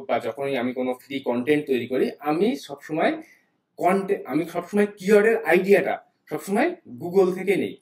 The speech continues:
Google এই কিওয়ার্ড প্ল্যানার থেকে। আপনি আপনার Google Ads, ads dot google, এখানে আপনি আপনার Gmail অ্যাকাউন্ট দিয়ে simply অ্যাকাউন্টটা তৈরি করেন।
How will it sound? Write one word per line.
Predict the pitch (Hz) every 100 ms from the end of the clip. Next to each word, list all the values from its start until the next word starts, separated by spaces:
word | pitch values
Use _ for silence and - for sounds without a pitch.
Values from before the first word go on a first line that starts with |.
| -
Google | 147 156 165
এই | 175
কিওয়ার্ড | 151 143 135
প্ল্যানার | 120 107 101
থেকে। | - -
আপনি | 147 127
আপনার | 117 127 117
Google | 139 143 151 151 -
Ads, | 127 - 135 143
ads | 135 -
dot | 120 113
google, | 120 120 -
এখানে | - - 139
আপনি | - 135
আপনার | - - 233 - - _ -
Gmail | 151 139 123
অ্যাকাউন্ট | 110 123 123
দিয়ে | 151
simply | 180 120 120 120
অ্যাকাউন্টটা | 113 151 147 143
তৈরি | 135 127 110
করেন। | 104